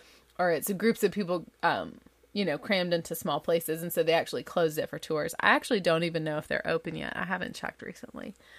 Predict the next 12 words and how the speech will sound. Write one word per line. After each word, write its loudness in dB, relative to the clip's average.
Um, 4
so 6
that 12
was 0
a 6
plan 4
that 2
had 4
to -10
change, -6
but 8
to, 4